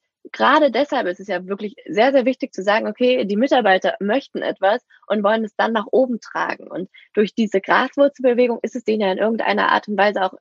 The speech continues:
möglich zu sagen, okay, wir haben jetzt hier etwas schon mal vorbereitet und können dann auch unsere Chefetage davon überzeugen. Und auch gerade, wenn man sagt, okay, man fängt erstmal mit so gut wie nichts an, also man hat kein Budget, kein nichts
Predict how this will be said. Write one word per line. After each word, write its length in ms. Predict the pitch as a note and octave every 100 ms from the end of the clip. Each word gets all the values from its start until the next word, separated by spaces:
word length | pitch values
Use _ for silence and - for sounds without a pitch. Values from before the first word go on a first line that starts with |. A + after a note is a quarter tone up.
| _ _ _
möglich 840 | F#3+ G3 A#3 D#4 - G3+ G#3 B3+ _ _ _
zu 140 | -
sagen, 300 | G#3 G#3 G#3+
okay, 400 | G#3 - B3 C4 - _ - - -
wir 280 | C#4+ F#4 C4+
haben 300 | C#4+ C#4+ A3+
jetzt 240 | G#3 -
hier 220 | C#4+ C#4
etwas 320 | A#3+ A3+ G#3
schon 120 | - A3
mal 160 | F#3
vorbereitet 800 | - D#4+ D#4 A3+ E3+ F3 F3+ G#3
und 160 | G3+ -
können 220 | A#3 G#3+
dann 240 | A3 A#3
auch 160 | G#3+ A3 _ _ -
unsere 520 | G#3+ G#3 G3 F#3+ G#3
Chefetage 720 | - B3 - G3 G3 F3+ G3
davon 300 | F#3 F3+ F#3
überzeugen. 760 | F3+ F3 - A3 A#3 F#3+ E3+ - _ _ _
Und 240 | - G3 G#3
auch 140 | F#3
gerade, 280 | - G3+ A3
wenn 120 | G#3
man 140 | G#3 G3
sagt, 220 | G3 G#3
okay, 280 | G3+ A#3 A3 _ _ _ _ _ _
man 200 | - A3
fängt 240 | - A#3 -
erstmal 380 | G#3+ A3+ G3 G3+
mit 200 | F#3+ - _ -
so 140 | G3
gut 260 | G3+ G3 -
wie 220 | F#3 G3 -
nichts 420 | A3 A3 - -
an, 220 | G#3 A3
also 200 | F#3+ F3+
man 160 | F3 G3
hat 160 | F#3
kein 280 | - G3+ A#3
Budget, 400 | G#3+ F#3+ G#3 F#3
kein 280 | - E3+ E3+
nichts 500 | G#3+ B3 - _